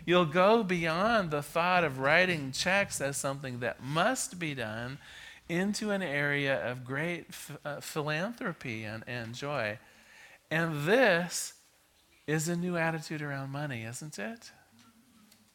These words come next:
So I hope you enjoy this exercise. Uh, do take me up on, uh, suggesting that you do it. I think what it will do is when you start thinking about money, when you start thinking about checks,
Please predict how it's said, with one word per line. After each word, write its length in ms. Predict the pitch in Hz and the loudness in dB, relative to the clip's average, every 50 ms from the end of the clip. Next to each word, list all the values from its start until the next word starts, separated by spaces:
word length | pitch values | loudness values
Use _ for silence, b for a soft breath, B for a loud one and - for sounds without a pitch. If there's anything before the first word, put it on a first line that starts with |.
| _ _ _ _ B B B B B B | _ _ _ _ B B B B B B
So 160 | - - 175 | 0 6 8
I 80 | 165 160 | 8 10
hope 200 | 170 190 214 233 | 10 8 6 6
you 140 | 247 254 262 | 2 2 2
enjoy 300 | 247 226 196 190 175 185 | 0 0 2 2 2 2
this 200 | 190 220 214 - | 2 0 2 2
exercise. 760 | 156 143 143 143 - 147 135 - - 117 110 117 127 147 - B B B B B | 2 2 2 0 -2 -4 -4 0 0 2 4 4 2 0 -2 B B B B B
Uh, 120 | - 151 151 | 4 4 4
do 180 | 143 165 202 | 4 2 0
take 320 | 196 - - 202 190 190 - | 0 2 2 2 2 2 0
me 160 | 202 196 180 | 0 4 6
up 220 | 147 147 160 - | 6 6 6 4
on, 220 | 156 143 139 135 127 | 2 2 2 0 -2
uh, 180 | 98 127 127 131 | -2 -2 -2 -2
suggesting 680 | - - - 143 135 147 147 160 160 - - 151 143 135 | -2 -2 -2 0 4 4 4 4 4 0 -4 -6 -4 -4
that 160 | 131 104 87 | -4 -4 -2
you 140 | 127 127 123 | -4 -4 -2
do 200 | 123 139 170 175 | -2 0 2 2
it. 140 | 123 110 B B B B B B B B _ - | 2 0 B B B B B B B B _ 6
I 160 | 156 156 170 | 8 8 8
think 500 | 160 - - - 208 247 294 254 208 - | 6 0 -2 0 2 2 2 0 -2 0
what 160 | 185 180 175 | 0 2 2
it 140 | 185 - - | 2 0 0
will 240 | 147 151 156 151 151 | 0 0 0 0 0
do 400 | 139 131 160 208 262 269 262 240 | 0 0 -2 0 0 0 -2 -2
is 460 | 196 120 120 120 123 127 143 147 - | -2 0 0 0 0 -2 -2 -4 -6
when 160 | 151 151 151 | -6 -6 -4
you 120 | 151 147 147 | -4 -2 -2
start 400 | - - - 170 160 175 180 - | -2 -2 0 2 2 2 2 0
thinking 320 | - 175 180 170 175 170 | -2 -4 -4 -4 -4 -4
about 320 | 170 156 156 147 135 - - | 0 2 2 2 2 2 0
money, 320 | 135 131 135 156 190 247 B B B B B B | -2 -2 -2 -2 -4 -6 B B B B B B
when 160 | - 156 160 160 | 0 0 2 2
you 140 | 160 165 | 2 0
start 400 | 156 - - - 170 165 156 151 | 0 0 0 4 4 4 4 2
thinking 340 | - - 175 165 - 170 156 | -2 -6 -6 -6 -6 -6 -4
about 340 | 151 139 139 135 131 120 98 | -4 -2 -2 0 0 0 -2
checks, 500 | - - 147 143 165 214 - - - - | -2 0 0 0 0 -2 -6 -10 -12 -12